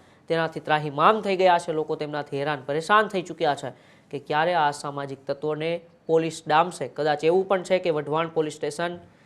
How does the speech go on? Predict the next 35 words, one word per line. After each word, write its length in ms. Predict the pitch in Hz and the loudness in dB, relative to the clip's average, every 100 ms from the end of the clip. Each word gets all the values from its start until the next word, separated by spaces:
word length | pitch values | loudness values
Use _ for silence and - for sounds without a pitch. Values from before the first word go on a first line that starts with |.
| _ - | _ -10
અને 120 | 143 | -6
ત્યાંના 240 | 151 147 | -4 -4
પોલીસ 340 | 143 156 160 - | -2 -2 -2 -2
કર્મીઓ 420 | 170 175 156 131 | -2 -2 -2 0
એ 60 | |
અસામાજિક 600 | 139 143 156 147 143 143 | 0 0 -2 -4 -4 -8
તત્વો 240 | 147 143 156 | -8 -4 -4
સાથે 320 | 147 147 143 | -2 -4 -4
મળેલા 360 | 135 156 214 214 | 0 6 8 8
પણ 160 | 208 | 6
હોઈ 140 | 170 185 | 0 -4
શકે, 280 | 185 - - - - _ | -4 -10 -14 -20 -20 _
કારણ 180 | - 160 | -4 -2
કે 100 | 156 | 0
અનેક 340 | 151 175 214 202 | 2 4 2 2
વખત 280 | 185 190 | 0 0
રજૂઆત 460 | 175 165 175 170 170 | 0 0 2 2 0
કરવા 240 | 175 165 160 170 | -2 -2 -2 2
છતાં 240 | 185 185 - - _ _ _ | 4 4 0 -20 _ _ _
પોલીસ 360 | 156 160 160 - | -4 -2 -4 -2
કેમ 220 | 180 240 | 2 2
કોઈ 200 | 220 196 | 2 2
નક્કર 300 | 165 165 185 | 2 0 -2
પગલાં 340 | 160 156 156 135 | 0 0 0 0
નથી 340 | 127 143 262 | -4 2 4
લેતી, 320 | 240 208 143 - - _ _ - | 4 2 -2 -10 -20 _ _ -6
એના 240 | 160 156 | -2 -2
સવાલો 440 | 131 151 160 196 220 | -4 2 6 6 6
પણ 160 | 202 | 4
હવે 100 | 185 | 2
પોલીસ 280 | 180 180 180 | 2 0 -2
સામે 280 | 180 180 170 | -2 -2 -2
ઉઠી 220 | 165 175 | -4 -4
રહ્યા 200 | 160 160 | -2 -4
છે. 160 | 160 | -6